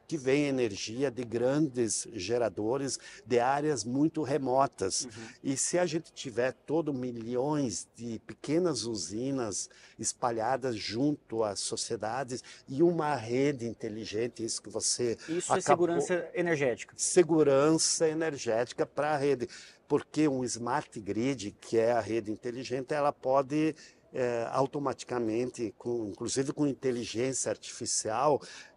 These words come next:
Speaker 1: criar micro-redes e aquele sistema ficar protegido. Então, se tiver um hospital, tiver um, um sistema lá que precisa ficar,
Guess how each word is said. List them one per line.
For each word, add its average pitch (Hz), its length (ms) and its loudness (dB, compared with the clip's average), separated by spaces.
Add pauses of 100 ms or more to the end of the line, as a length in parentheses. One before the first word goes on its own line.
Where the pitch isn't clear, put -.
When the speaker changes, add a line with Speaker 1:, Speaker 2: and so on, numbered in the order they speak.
(140)
Speaker 1:
criar 143 640 2 (140)
micro-redes 123 1080 2 (300)
e 147 880 0
aquele 165 400 4
sistema 147 720 4
ficar - 340 -2
protegido. 135 680 -4
Então, 123 200 0
se - 160 -6
tiver 127 260 0
um 123 140 2
hospital, 117 920 0 (280)
tiver 117 460 -2
um, 110 440 0 (360)
um 107 160 -6
sistema 117 760 0
lá 107 220 0
que - 240 -10
precisa 117 1000 0
ficar, 110 640 -2